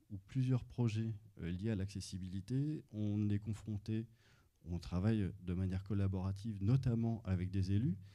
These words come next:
et que souvent les élus nous demandaient combien y a de sites accessibles en France. Et ça,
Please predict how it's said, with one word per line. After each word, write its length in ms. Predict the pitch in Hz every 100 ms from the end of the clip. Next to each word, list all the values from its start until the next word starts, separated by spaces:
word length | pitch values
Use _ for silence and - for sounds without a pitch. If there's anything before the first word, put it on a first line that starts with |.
| - _
et 80 | 104
que 140 | 101 101
souvent 380 | - 131 139 151
les 200 | 123 107
élus 200 | 110 127
nous 160 | 117
demandaient 440 | 104 101 104 143 175 - - _ _ -
combien 260 | 123 131
y 20 |
a 60 | 131
de 40 |
sites 200 | 107 139
accessibles 480 | 110 101 101 - 123
en 60 | 98
France. 380 | 98 - - - _ _ _ _ _ _ _ -
Et 80 | 95
ça, 380 | 98 131 156